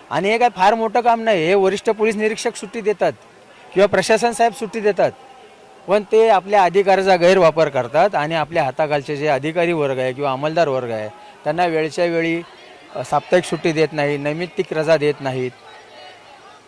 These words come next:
हत्यारी विभागामध्ये सुद्धा वेळच्या वेळी रजा मिळत नाही लोकांना,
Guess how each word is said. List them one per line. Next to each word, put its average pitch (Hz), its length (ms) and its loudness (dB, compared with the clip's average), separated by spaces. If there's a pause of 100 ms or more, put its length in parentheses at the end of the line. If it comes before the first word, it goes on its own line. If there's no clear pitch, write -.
(400)
हत्यारी 220 420 4
विभागामध्ये 190 640 4
सुद्धा 131 380 -2 (960)
वेळच्या 170 340 2
वेळी 185 140 4
रजा 170 240 0
मिळत 165 240 -2
नाही 156 220 -2
लोकांना, 123 480 -6